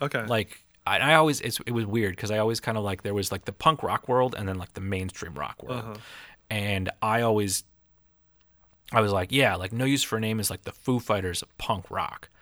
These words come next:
Speaker 1: Okay.
Speaker 2: Which is really funny because,
Speaker 1: 'Cause one of
Speaker 2: um,
Speaker 1: them is in the Foo Fighters
Speaker 2: because
Speaker 1: now.
Speaker 2: one of the
Speaker 1: <laughs>
Speaker 2: old members of, of No Use for a Name is now in the Foo Fighters.
Speaker 1: Yeah.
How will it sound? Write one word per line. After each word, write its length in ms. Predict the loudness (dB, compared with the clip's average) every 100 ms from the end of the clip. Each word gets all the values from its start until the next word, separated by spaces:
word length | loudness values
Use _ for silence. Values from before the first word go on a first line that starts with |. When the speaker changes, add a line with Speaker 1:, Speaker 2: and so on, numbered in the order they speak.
| -10
Speaker 1:
Okay. 280 | -6 -6 -6 -10 _ _ -20 _
Speaker 2:
Which 180 | 0 2
is 80 | 6
really 180 | 6 6
funny 280 | 6 6 4
because, 600 | 0 2 2 4 0 0
Speaker 1:
'Cause 100 | 2
one 80 |
of 60 | 2
Speaker 2:
um, 60 | 0
Speaker 1:
them 140 | -6
is 120 | -10
in 80 | -12
the 80 | -12
Foo 140 | -10 0
Fighters 100 | 4
Speaker 2:
because 300 | 8 8 8
Speaker 1:
now. 80 |
Speaker 2:
one 160 | 10 10
of 140 | 10
the 120 | 8 8
Speaker 1:
<laughs> 80 | 8
Speaker 2:
old 140 | 6
members 420 | 4 4 4 4
of, 200 | 0 -2 -2
of 180 | 0
No 100 | 2
Use 160 | 2 0
for 140 | 0
a 40 | 0
Name 260 | 0 0 0
is 240 | 0 0
now 300 | 2 2 2 0
in 320 | 0 0 0
the 100 | 0
Foo 180 | 0 -4
Fighters. 460 | -4 -8 -8 -10 -10
Speaker 1:
Yeah. 120 | -12